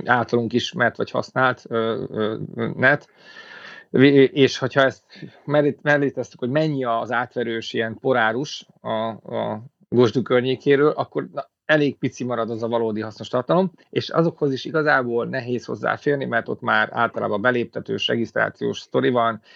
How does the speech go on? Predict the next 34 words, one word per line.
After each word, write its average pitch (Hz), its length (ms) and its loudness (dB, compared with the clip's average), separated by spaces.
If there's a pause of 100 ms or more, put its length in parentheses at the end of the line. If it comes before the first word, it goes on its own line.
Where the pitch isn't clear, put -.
(160)
és - 160 -6
nem 123 240 -2
tudsz - 200 -12
csak - 220 -6
úgy 120 180 0
regisztrálni. 117 600 0
Tehát, 120 160 -2
hogyha - 180 -2
például 170 380 4 (420)
komolyan 151 500 0 (180)
akarod, 123 480 -4
ö, 110 300 -6
a 117 100 -2
legtöbbet 143 420 2
kihozni 127 380 -2
a 113 180 -2
Darknetből, 139 460 -2
és 123 120 -2
mondjuk 117 220 -6
megpróbálsz 117 520 -2
egy 113 120 -6
exploitot 120 680 -4
beszerezni, 110 480 -4
amire 120 200 0
van 185 160 4
esély, 143 280 -2
hogy 120 120 -6
az 117 120 -8
legá-, 117 260 -4
azzal 120 220 -6
legalább 117 280 -2
nem 151 160 -4
vernek 110 340 -6
át, 131 300 -2